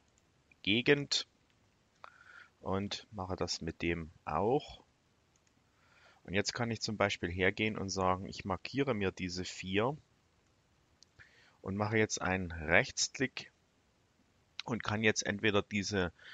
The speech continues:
zusammenfassen zu einer Gruppe, Gruppe oder ich kann sie hier erst einmal ausrichten.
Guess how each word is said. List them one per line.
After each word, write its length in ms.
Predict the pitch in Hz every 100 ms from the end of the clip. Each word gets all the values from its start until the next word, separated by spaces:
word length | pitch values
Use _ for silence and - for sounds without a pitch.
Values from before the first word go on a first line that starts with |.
| -
zusammenfassen 800 | - 95 - 110 131 - 113 117
zu 120 | -
einer 220 | - 104 95
Gruppe, 460 | - 101 - 98 - -
Gruppe 420 | - 143 180 185 _ _ - - - - - -
oder 420 | 107 131 143 127 -
ich 200 | 123 -
kann 220 | 117 117
sie 120 | 110
hier 560 | - 104 120 135 139 -
erst 240 | 110 -
einmal 360 | 101 98 98 98 -
ausrichten. 840 | 87 104 - 87 - - 76 73